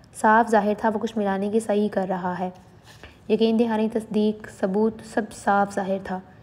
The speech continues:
फिर एकदम वो उठा, तेज़ी से कमरे से निकल गया। एक शर्मिंदा सी खामोशी ने सारे माहौल को घेर लिया। हया ने सर झु-, सर झुका दिया और इसे अपना दिल डूबता हुआ महसूस हुआ।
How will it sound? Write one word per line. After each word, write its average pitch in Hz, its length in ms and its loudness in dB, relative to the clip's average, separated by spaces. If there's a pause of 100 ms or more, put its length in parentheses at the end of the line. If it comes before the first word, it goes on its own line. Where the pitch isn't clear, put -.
(220)
फिर 247 140 2
एकदम 226 340 2
वो 202 140 2
उठा, 185 260 -6 (480)
तेज़ी 233 300 4
से 233 140 0
कमरे 202 300 -2
से 202 120 -4
निकल 185 240 -4
गया। - 260 -6 (640)
एक 220 80 -4
शर्मिंदा 220 460 0
सी 247 140 0
खामोशी 208 720 -2
ने 220 140 2
सारे 208 280 -2
माहौल 202 340 -2
को 196 120 -4
घेर 185 240 -2
लिया। 190 280 -4 (520)
हया 208 220 4
ने 208 100 -2
सर 208 160 -2
झु-, 202 380 -6
सर 214 160 -2
झुका 196 380 -2
दिया 202 320 0 (480)
और 196 120 6
इसे 202 180 0
अपना 202 220 -2
दिल 202 300 -2 (160)
डूबता 202 380 2
हुआ 190 200 0
महसूस 185 500 -4
हुआ। 196 200 -6